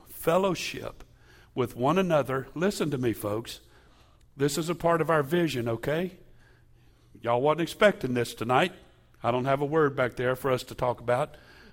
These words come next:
but this is a part of fellowship. We want to leave each other's company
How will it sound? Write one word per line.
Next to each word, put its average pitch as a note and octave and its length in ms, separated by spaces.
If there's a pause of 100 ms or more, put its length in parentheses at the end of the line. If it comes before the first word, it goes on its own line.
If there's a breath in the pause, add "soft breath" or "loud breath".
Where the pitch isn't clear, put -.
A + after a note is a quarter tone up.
but C3 140
this C#3+ 200
is D#3 100
a F3+ 60
part D#3 240
of D#3+ 80
fellowship. - 580 (1400 soft breath)
We D3 180
want E3+ 320
to D#3+ 120
leave F#3+ 400
each G3 300
other's E3+ 340
company C3+ 600